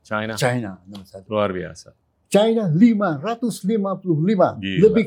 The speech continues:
Speaker 2: tinggi dari O E C D.
Speaker 1: Iya.
Speaker 2: Indonesia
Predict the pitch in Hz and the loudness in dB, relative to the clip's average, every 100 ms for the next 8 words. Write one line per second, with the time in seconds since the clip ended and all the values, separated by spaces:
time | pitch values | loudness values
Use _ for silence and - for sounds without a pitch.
0 | - 247 214 220 190 190 190 190 175 165 | -2 -2 -2 0 0 0 0 0 0 0
1 | 156 131 - 95 92 85 _ _ _ _ | 0 0 -4 -10 -10 -12 _ _ _ _
2 | _ - 127 113 104 143 214 147 127 | _ 0 0 0 -2 -2 -2 -4 -12